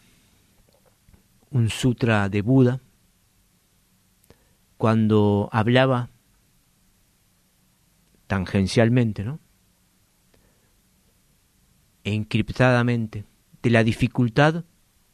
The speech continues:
de hacer caridad. Porque,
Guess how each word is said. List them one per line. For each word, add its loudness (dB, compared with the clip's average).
de 0
hacer 0
caridad. 0
Porque, -4